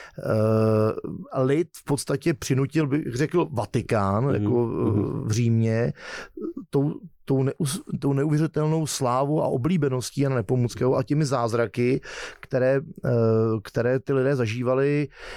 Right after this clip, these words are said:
Speaker 1: eh, k tomu, aby ho svatořečil. To, to se stalo, eh,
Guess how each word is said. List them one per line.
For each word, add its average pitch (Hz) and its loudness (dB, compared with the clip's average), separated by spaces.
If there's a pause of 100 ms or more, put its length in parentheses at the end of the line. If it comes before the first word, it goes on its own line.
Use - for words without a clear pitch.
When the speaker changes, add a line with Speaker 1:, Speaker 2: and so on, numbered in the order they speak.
(140)
Speaker 1:
eh, - -4 (1040)
k - -20
tomu, 139 0
aby 139 0
ho 147 0
svatořečil. 104 0 (280)
To, 131 2
to 139 0
se 170 -2
stalo, 180 0 (480)
eh, 101 2